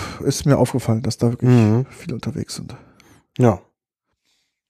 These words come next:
Speaker 1: Gut,
Speaker 2: Ja.
Speaker 1: ich glaub, ähm,
Speaker 2: Wir haben, glaub ich, jetzt eine schöne Übersicht schon zusammengestellt.
Speaker 1: Genau.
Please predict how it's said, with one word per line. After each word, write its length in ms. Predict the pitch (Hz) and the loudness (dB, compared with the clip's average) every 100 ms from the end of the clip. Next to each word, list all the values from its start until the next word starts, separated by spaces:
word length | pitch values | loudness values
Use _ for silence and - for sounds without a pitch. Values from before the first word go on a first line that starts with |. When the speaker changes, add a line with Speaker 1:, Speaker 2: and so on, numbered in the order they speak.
| _ _ _ _ _ _ _ _ _ - - - _ | _ _ _ _ _ _ _ _ _ -20 -20 -20 _
Speaker 1:
Gut, 160 | 240 285 | 6 8
Speaker 2:
Ja. 340 | 247 139 95 - - | 8 6 4 -2 -14
Speaker 1:
ich 80 | - | 4
glaub, 300 | 156 165 - - - | 4 4 0 -12 -2
ähm, 320 | 156 147 143 139 | 4 6 6 2
Speaker 2:
Wir 80 | 110 | 2
haben, 240 | 120 135 | 2 4
glaub 180 | 147 147 | 4 4
ich, 120 | 151 | 2
jetzt 260 | 165 - 170 | 0 0 4
eine 300 | 156 151 143 _ - - - - - _ | 4 4 0 _ -20 -20 -20 -20 -20 _
schöne 320 | - 147 156 | 4 6 8
Übersicht 540 | 156 170 156 180 - | 8 6 6 2 0
schon 260 | - 185 185 | 0 2 2
zusammengestellt. 920 | 208 202 185 165 120 - 107 101 - - | 0 4 6 6 4 4 4 4 0 2
Speaker 1:
Genau. 360 | 143 113 101 | 4 4 0